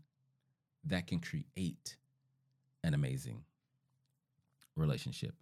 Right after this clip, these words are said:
Uh, so I talked about, you know, you gotta deal with the "I'm not good enough." Like, you have to deal with that. That belief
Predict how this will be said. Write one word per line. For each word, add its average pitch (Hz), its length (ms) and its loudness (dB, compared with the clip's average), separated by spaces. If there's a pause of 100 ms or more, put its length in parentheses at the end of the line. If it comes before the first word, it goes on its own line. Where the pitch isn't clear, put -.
(460)
Uh, 57 240 0 (100)
so - 80 6
I 90 60 6
talked 127 320 4
about, 107 320 4
you 104 80 4
know, 92 60 6
you 87 120 4
gotta 92 180 4
deal 98 200 4
with 95 200 2
the - 120 -6
"I'm 90 200 4
not 85 200 4
good 82 160 2
enough." 62 260 -4 (280)
Like, 73 160 2 (340)
you 107 120 10
have - 380 2
to - 80 2
deal 80 240 2
with 64 220 -6
that. 52 220 -6 (440)
That 120 600 4 (340)
belief 123 680 6